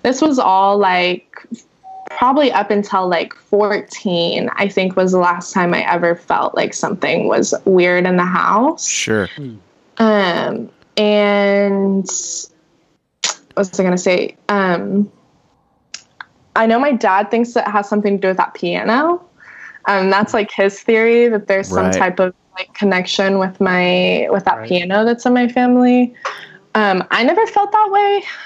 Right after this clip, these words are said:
Speaker 1: I never felt, like, a weird energy around it. Um, but that's an interesting theory because there, we really have no idea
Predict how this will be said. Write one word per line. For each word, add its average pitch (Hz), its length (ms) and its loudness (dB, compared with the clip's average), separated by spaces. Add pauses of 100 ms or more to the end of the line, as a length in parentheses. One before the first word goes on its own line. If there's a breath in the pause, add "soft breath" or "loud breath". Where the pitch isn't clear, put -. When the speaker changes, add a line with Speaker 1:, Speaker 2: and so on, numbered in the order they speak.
(240 loud breath)
Speaker 1:
I 196 160 2
never 247 260 -2
felt, 254 200 -2
like, 247 160 0
a 240 60 4
weird 214 800 2
energy 202 520 4
around 202 420 2
it. 202 480 4 (100)
Um, 180 220 2
but 180 120 0
that's 208 220 0
an 208 100 0
interesting 185 500 0
theory 180 280 2
because 180 340 0
there, 180 160 4
we 185 220 2
really 180 280 2
have 180 260 -2
no 175 300 2
idea 185 720 0